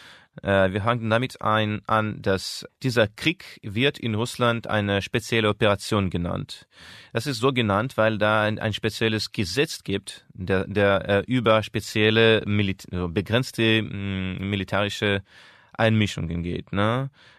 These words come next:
Und wenn das nicht ein Krieg, sondern eine spezielle Operation genannt, dann dürfen die russischen Behörden nicht die genaue Anzahl von Opfern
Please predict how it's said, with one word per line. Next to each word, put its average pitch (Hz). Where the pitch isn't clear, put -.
Und 107
wenn 120
das 110
nicht 147
ein 113
Krieg, -
sondern 104
eine 101
spezielle 107
Operation 113
genannt, 107
dann 123
dürfen 143
die 110
russischen 117
Behörden 120
nicht 135
die 104
genaue 120
Anzahl 120
von 110
Opfern 95